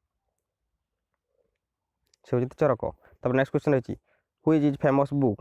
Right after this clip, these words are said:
ରିଟେନ୍ ବାଇ ଚରକ? ଚରକ କେଉଁ ବୁକ୍ ଲେଖିଛନ୍ତି? ଏହାର ସଠିକ୍ ଆନ୍ସର ହେବ ଚରକ ସଂହିତା। ଚରକ ସଂହିତା ଲେଖିଛନ୍ତି ଚରକ। ବହୁତ ଇମ୍ପୋର୍ଟାଣ୍ଟ କ୍ୱେଶ୍ଚନ, ବାରମ୍ବାର ଏକ୍ଜାମମାନଙ୍କରେ ଆସିଥାଏ ଏଇ କ୍ୱେଶ୍ଚନ। ତ ନେକ୍ସଟ କ୍ୱେଶ୍ଚନ ରହିଛି, ହୁ ଇଜ୍ ନୋନ୍ ଆଜ୍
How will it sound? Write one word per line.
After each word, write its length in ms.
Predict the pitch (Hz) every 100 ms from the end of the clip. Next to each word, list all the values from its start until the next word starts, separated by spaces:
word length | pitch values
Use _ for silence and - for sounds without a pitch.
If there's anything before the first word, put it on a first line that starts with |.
| -
ରିଟେନ୍ 280 | 123 131 135
ବାଇ 100 | 139
ଚରକ? 280 | 135 123 110 110
ଚରକ 240 | 127 127 139
କେଉଁ 140 | 147
ବୁକ୍ 200 | 139 139 - 131 123 123 - _
ଲେଖିଛନ୍ତି? 380 | 131 - 143 117
ଏହାର 120 | 113 123
ସଠିକ୍ 200 | 135 139
ଆନ୍ସର 160 | 135
ହେବ 80 | 147 147
ଚରକ 220 | 131 131 139
ସଂହିତା। 320 | 131 110 - - _ _ _ _ _ _ _ _ _ _
ଚରକ 180 | 123 127
ସଂହିତା 200 | 131 135
ଲେଖିଛନ୍ତି 340 | 127 147 139 185 - _ _ _ _ _ _ _
ଚରକ। 240 | 139 120 - - - - - _ _ - _ _ - - _ _ - _ _ _ _ _ _ -
ବହୁତ 160 | 131
ଇମ୍ପୋର୍ଟାଣ୍ଟ 300 | 131 131 127 131
କ୍ୱେଶ୍ଚନ, 200 | 123 107
ବାରମ୍ବାର 300 | 117 123 127
ଏକ୍ଜାମମାନଙ୍କରେ 440 | 123 123 123 123 143
ଆସିଥାଏ 260 | - - 101
ଏଇ 80 | -
କ୍ୱେଶ୍ଚନ। 240 | 107 - - _ _ _ _ _ _ _ _ _ -
ତ 20 | 110
ନେକ୍ସଟ 180 | 123 131
କ୍ୱେଶ୍ଚନ 200 | 143 143
ରହିଛି, 240 | 123 - - _ _ _ _ _ _ _ _ _
ହୁ 80 | 151
ଇଜ୍ 120 | 151 139
ନୋନ୍ 180 | 139
ଆଜ୍ 120 | 143